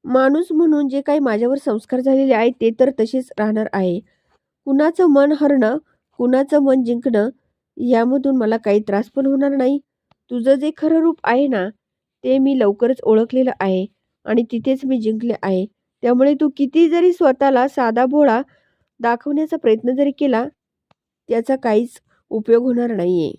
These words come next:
फक्त अभिषेक, तुला एकच म्हणायचं, आमच्या कोमलने काय केलं रे? तू तिचं आयुष्य उद्ध्वस्त करायला कशासाठी निघालास?" असं पण कोमल या अभिषेकला बोलते. "तुला सूड उगवायचं आहे ना, माझ्यावर उगव ना. कोमलने काय केलं तुझ्या आयुष्याचं?"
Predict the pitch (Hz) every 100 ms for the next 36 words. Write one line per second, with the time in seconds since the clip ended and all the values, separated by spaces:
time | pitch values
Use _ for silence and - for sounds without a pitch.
0 | _ _ _ 392 381 - 254 254 277 311
1 | 311 294 - 240 294 285 277 285 294 202
2 | 226 - _ - - 254 262 349 285 269
3 | 294 302 302 262 277 277 226 196 220 -
4 | _ _ 302 330 269 302 - 240 262 302
5 | 254 214 262 269 285 233 247 269 240 226
6 | 277 302 302 254 202 202 175 185 - 226
7 | 277 277 294 277 240 220 214 269 _ _
8 | _ - 220 220 277 _ _ - 220 226
9 | - 240 233 247 226 185 175 170 170 _
10 | _ 247 285 330 320 311 269 247 269 285
11 | 285 - 247 262 247 302 _ _ _ _
12 | 233 240 240 311 339 269 269 311 247 190
13 | - - 247 285 311 311 254 262 294 262
14 | 226 240 - 214 - 196 180